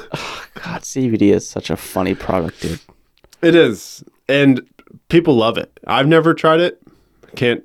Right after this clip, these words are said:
Speaker 2: vouch for it, but I love making fun of it.
Speaker 1: I do drink these C B D teas
Speaker 2: Yeah.
Speaker 1: that are, like, the greatest hangover cure ever.
Speaker 2: That mixed with, like, a, that powder. What is that?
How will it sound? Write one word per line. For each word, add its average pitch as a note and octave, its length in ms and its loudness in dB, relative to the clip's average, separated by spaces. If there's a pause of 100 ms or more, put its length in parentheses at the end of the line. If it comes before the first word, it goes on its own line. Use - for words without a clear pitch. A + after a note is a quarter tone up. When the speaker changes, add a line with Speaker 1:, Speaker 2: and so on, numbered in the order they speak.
Speaker 2:
vouch A2 300 -2
for C#3+ 260 2
it, - 200 -4
but A2 100 2
I G#2 60 2
love A2 180 2
making A2+ 240 0
fun B2+ 220 0
of A2+ 80 2
it. A#2 120 4
Speaker 1:
I B2 60 2
do C#3 160 4
drink C#3 240 0
these B2+ 180 0
C A#2+ 140 0
B A#2+ 140 2
D A#2 160 4
teas A2+ 440 0 (160)
Speaker 2:
Yeah. G#2 260 -2 (120)
Speaker 1:
that A2+ 460 2 (200)
are, A2 140 2
like, G#2 200 0
the G#2+ 100 -2
greatest G2+ 340 0
hangover G#2 320 0
cure F#2+ 460 -2 (360)
ever. F2 440 -2
Speaker 2:
That A2 200 0
mixed A2+ 300 -4
with, G#2+ 140 -4
like, G2+ 180 -4
a, E2+ 540 -2
that - 180 -4
powder. G#2 560 -2
What A2+ 140 -2
is G2 80 -12
that? F2 280 -6